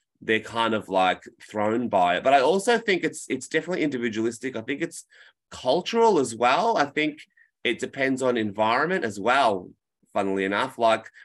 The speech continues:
I have this joke where, like, rich kids don't understand me <laughs> 'cause a lot of rich kids never grew up watching soap operas or sitcoms or movies. They just didn't. And it's like, I remember th-,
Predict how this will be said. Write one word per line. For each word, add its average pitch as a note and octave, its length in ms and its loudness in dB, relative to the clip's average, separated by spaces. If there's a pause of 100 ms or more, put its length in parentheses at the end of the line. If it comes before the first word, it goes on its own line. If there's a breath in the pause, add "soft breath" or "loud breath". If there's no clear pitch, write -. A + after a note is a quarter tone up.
(260 loud breath)
I A2+ 100 -2
have C3 220 0
this A2+ 180 -8
joke A2+ 480 0
where, A2+ 240 0
like, G#2+ 320 0
rich A#2 340 -8
kids G#2 240 -6
don't G2+ 180 0
understand A#2+ 580 -4
me A2 180 -6 (180)
<laughs> - 200 -20
'cause C#3 180 2
a B2+ 160 4
lot B2+ 160 2
of A#2 120 -2
rich B2+ 240 -6
kids A2+ 240 -6
never A2+ 240 -2
grew A2+ 220 -2
up G#2+ 180 0
watching G#2+ 500 -6
soap A2 320 -2
operas A2+ 320 -4
or G2+ 60 -6
sitcoms A2 480 -8
or G#2 100 -4
movies. G2+ 460 -6
They G#2 240 -4
just A2 240 -12
didn't. F#2+ 400 -4 (420 loud breath)
And A#2+ 240 4
it's A2+ 160 -6
like, A#2 300 2
I A#2 40 2
remember B2 380 0
th-, E2+ 160 -6